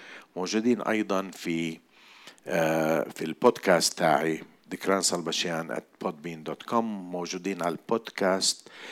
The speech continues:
آه، أبل بودكاست، موجودين على بودكاست، آه، آه، سبوتيفاي، موجودين على بودكاست أنكر. يعني بدك موجودين بكل ال-، بس حط ذكران صلبشيان بأي وحدة من هدول بتلاقيهم، صاروا موجودين على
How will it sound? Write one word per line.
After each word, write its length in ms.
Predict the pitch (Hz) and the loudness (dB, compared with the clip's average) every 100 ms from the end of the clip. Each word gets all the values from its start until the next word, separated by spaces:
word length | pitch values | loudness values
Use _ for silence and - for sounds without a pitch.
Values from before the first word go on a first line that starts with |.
| - - - - | -14 -16 -8 -2
آه، 280 | 87 76 - | 2 2 2
أبل 240 | 113 127 | 2 2
بودكاست، 680 | 113 117 113 - 107 104 - | 4 4 2 0 0 0 -4
موجودين 480 | 87 80 90 90 82 | -8 -6 -4 -4 -8
على 280 | - 82 82 - | -4 0 0 0
بودكاست، 680 | 101 - - 90 82 - - | -2 0 0 2 0 -4 -4
آه، 360 | 80 78 76 - - _ - - - - | 0 0 0 -4 -14 _ -20 -18 -18 -16
آه، 480 | - 80 76 71 69 71 - - - - | -4 -2 0 0 -2 -6 -12 -8 -6 -2
سبوتيفاي، 840 | - 110 - 127 - 113 113 107 | 2 2 0 -2 4 6 8 6
موجودين 560 | 95 90 85 80 98 85 | 2 -4 -2 -2 -2 0
على 200 | 80 82 | 0 0
بودكاست 560 | 98 - - 85 - - | -2 -6 0 0 0 0
أنكر. 460 | 113 120 - 117 - 107 | 0 0 2 2 2 4
يعني 340 | 104 101 101 | 4 4 2
بدك 500 | 92 107 104 87 - | -2 0 2 0 0
موجودين 460 | 98 90 98 104 85 | -4 -2 -2 -2 -4
بكل 320 | - 87 82 | -6 -2 0
ال-، 100 | 76 | 0
بس 300 | - 117 - | 4 4 2
حط 280 | - - 95 | -2 -2 -2
ذكران 280 | - 104 | 4 4
صلبشيان 640 | 92 92 85 82 - 92 87 | 6 2 0 -4 0 -2 0
بأي 280 | 82 104 104 | 4 6 6
وحدة 320 | 87 - 87 | 4 0 -8
من 120 | 85 | -6
هدول 320 | 82 87 80 - - - - - | -4 -2 -2 -6 -20 -20 -10 -8
بتلاقيهم، 580 | - 90 82 80 76 - | -2 2 2 0 -4 -2
صاروا 300 | - 95 90 | 2 4 2
موجودين 520 | 85 82 87 92 78 | -2 -4 0 0 0
على 320 | 82 78 73 | 0 0 -2